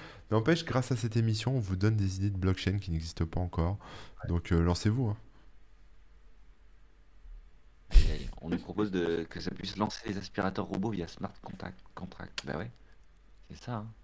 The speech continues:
Speaker 1: <laughs> Ouais, pourquoi pas. Bon, bah, je continue,
Speaker 2: Euh,
Speaker 1: allez.
Speaker 2: Bill Gates nous dit
Speaker 1: Oui, vas-y.
Speaker 2: Robotics Network existe. Robotics Network, je vais aller voir ce que c'est.
Speaker 1: Robotics Network, ça je connais pas.
Speaker 2: Ouais.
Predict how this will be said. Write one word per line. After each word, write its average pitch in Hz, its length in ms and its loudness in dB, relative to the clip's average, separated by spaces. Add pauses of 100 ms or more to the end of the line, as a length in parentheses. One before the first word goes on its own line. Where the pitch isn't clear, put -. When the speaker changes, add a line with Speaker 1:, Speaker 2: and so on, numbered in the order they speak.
(160)
Speaker 1:
<laughs> - 160 -10
Ouais, 104 260 -4
pourquoi - 280 -12
pas. 85 120 -10 (2250)
Bon, 165 140 12
bah, 151 60 10
je 147 100 4
continue, 147 380 4
Speaker 2:
Euh, - 80 -2
Speaker 1:
allez. 113 160 4
Speaker 2:
Bill 107 200 0
Gates 123 200 0
nous 113 80 0
dit 113 60 -4 (720)
Speaker 1:
Oui, 104 160 -2
vas-y. 110 100 -4
Speaker 2:
Robotics 87 340 -6
Network 117 440 -2
existe. - 500 -14 (2250)
Robotics - 460 -14
Network, 76 420 -12
je - 80 -20
vais 62 60 -12
aller 57 100 -12
voir 55 140 -14
ce - 60 -20
que 60 120 -16
c'est. - 200 -18
Speaker 1:
Robotics 87 540 -10
Network, 82 380 -12
ça - 100 -20
je - 80 -18
connais - 180 -14
pas. - 560 -20
Speaker 2:
Ouais. 85 220 -8